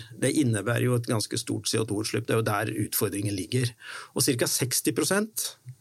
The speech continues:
av de utslippa, de kommer ifra den kjemiske prosessen, drive av C O to fra kalkstein. Og førti prosent kommer fra brennstoffsiden. Og, eh, vi har jo jobbet veldig mye med det å ligge veldig langt framme på det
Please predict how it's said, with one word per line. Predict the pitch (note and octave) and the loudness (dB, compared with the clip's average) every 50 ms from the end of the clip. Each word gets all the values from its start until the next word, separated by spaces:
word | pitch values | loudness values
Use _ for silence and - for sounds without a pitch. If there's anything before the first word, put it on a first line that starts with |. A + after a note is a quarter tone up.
| _ _ _ - | _ _ _ -2
av | C3 A#2+ C3 C#3 - | 0 2 2 2 2
de | C#3+ C3+ | 2 2
utslippa, | C3+ A#2 - - A2+ - - F3 F#3 F3 | 2 2 2 0 0 0 0 0 2 2
de | C#3 | 0
kommer | B2 - - A#2 G#2+ A2+ A#2 | 0 2 2 2 2 2 2
ifra | A2+ G#2+ - C3+ B2+ A#2 | 2 2 2 2 4 4
den | A#2+ A#2 A#2 | 4 4 4
kjemiske | - - G#2 F#2+ G#2 A2+ G#2+ - - C3 | 2 2 0 0 0 0 -2 -2 -2 -2
prosessen, | A#2 C#3 B2 A#2+ A#2+ A2 G#2+ - - F3+ F3 D#3+ C3+ | 0 0 2 2 2 2 0 0 2 2 2 2 2
drive | D3 D3 A#2 F#2 G2+ A2 | 2 2 2 2 0 0
av | A#2 A2 | 0 0
C | - - - A#2+ | 0 0 0 0
O | |
to | A#2 A#2 G#2+ G2 | 0 0 -2 -2
fra | - - G#2 | -2 -2 -2
kalkstein. | - - - - - - - - E2 - - - - - - - - - - - - | -2 -2 -2 -2 -2 -2 -2 -4 -4 -6 -12 -20 -20 -20 -18 -16 -16 -18 -10 -4 -2
Og | D3 | 2
førti | B2+ B2+ A#2+ C3 A#2+ | 2 2 2 2 0
prosent | A#2+ C#3 A#2+ E3+ F3 E3 | 0 2 2 2 2 0
kommer | E3+ - B2+ G#2+ G2 | 0 0 0 0 2
fra | - B2 A2 | 2 2 0
brennstoffsiden. | G2+ F#2+ D#2+ E2 - E2+ E2+ - - F#2+ F#2 F#2+ G#2+ G#2 - - - - - - - - - - - - - _ _ _ _ _ _ _ - | 0 0 -2 -2 -2 -2 -2 -2 -2 -2 0 0 -2 -4 -4 -6 -12 -18 -18 -16 -14 -14 -14 -16 -16 -20 -20 _ _ _ _ _ _ _ 0
Og, | C3+ D3 D#3+ E3 D#3+ - - - - | 2 4 4 2 2 -2 -6 -2 0
eh, | - - | 0 2
vi | C#3+ C#3+ D#3+ F3 | 2 4 4 4
har | D#3 | 6
jo | C#3+ C#3+ C#3+ D3 D3 D3 - | 6 6 6 6 4 2 2
jobbet | - D3+ D3+ B2+ A#2 C#3 C#3+ C#3+ C3+ | 2 2 4 4 4 4 2 4 4
veldig | E3 D#3+ A#2 G#2 G#2+ G#2 G#2+ D#3 F3 F3 E3+ D#3 | 4 4 4 2 2 2 2 2 4 4 4 4
mye | D3+ D3+ C3 A#2+ A#2+ A#2 | 4 4 6 4 4 4
med | C3+ C3+ B2 | 4 4 4
det | B2+ C3+ | 4 4
å | C3 | 4
ligge | B2 B2 A#2 B2+ C3 | 2 2 2 2 2
veldig | A#2+ A#2 C#3+ A2+ G2+ G#2+ D3 C3 | 4 4 4 4 2 2 2 2
langt | A2+ B2 A#2 - | 2 2 0 0
framme | - D3+ C3 A#2 F#2+ F2 A2 A#2 | 0 0 2 2 0 0 -2 -2
på | - B2+ A#2+ | 0 0 2
det | A#2 A2+ | 2 2